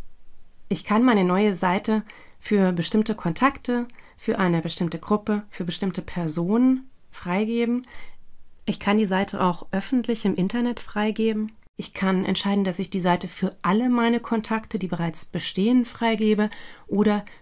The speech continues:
für die Institution Lernraum innerhalb der Mahara-Instanz oder eben für bestimmte Gruppen, die dann, wenn ich Gruppen angehören würde, hier aufgelistet werden würden. Als erstes möchte ich meine Seite mit einer bestimmten Person teilen.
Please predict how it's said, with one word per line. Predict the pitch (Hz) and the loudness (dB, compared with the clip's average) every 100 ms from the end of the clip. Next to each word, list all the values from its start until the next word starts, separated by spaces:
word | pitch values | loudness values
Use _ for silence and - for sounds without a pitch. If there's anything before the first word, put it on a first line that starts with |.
| - | 0
für | 202 | 2
die | 185 | 4
Institution | 190 190 170 175 165 190 190 | 2 0 -2 -4 -2 0 2
Lernraum | 170 170 190 208 190 180 | 4 2 2 2 2 2
innerhalb | 180 175 208 208 214 | 2 0 2 2 0
der | 214 | 0
Mahara-Instanz | 190 190 185 190 185 - _ - - 190 - 185 175 175 - - - | 0 0 -2 0 0 -2 _ -18 -4 -2 0 0 0 -2 -10 -20 -10
oder | - 185 | 0 2
eben | 185 175 | 4 2
für | 170 180 | 2 0
bestimmte | 165 - 190 190 | -2 0 0 0
Gruppen, | - 170 160 175 170 - - | -4 -8 -2 -2 -2 -8 -8
die | 180 | 0
dann, | 170 165 | 2 4
wenn | 160 190 | 4 4
ich | 185 - - - | 2 -4 -12 -6
Gruppen | 175 170 | -2 0
angehören | 165 175 180 175 170 165 160 | 2 2 2 2 2 0 -2
würde, | - 151 170 190 185 180 175 - - | -6 0 4 4 4 2 -2 -14 -20
hier | - 170 165 | -4 0 0
aufgelistet | 151 - 151 147 - 156 | -2 -4 -6 -6 -8 -10
werden | 151 147 151 | -8 -6 -4
würden. | 160 156 160 - - - - - - - - | -4 -6 -10 -16 -20 -20 -20 -20 -20 -18 -6
Als | - 196 | -2 0
erstes | 247 254 254 226 | 2 2 0 2
möchte | 202 - | 2 2
ich | 208 | 2
meine | 190 180 | 2 2
Seite | 156 170 214 | 2 0 0
mit | 208 170 | 0 0
einer | 185 165 | 0 0
bestimmten | 160 - 196 - 185 | 0 0 -2 0 -2
Person | - 151 165 233 | 0 2 4 4
teilen. | 247 247 240 240 240 | 4 2 2 2 0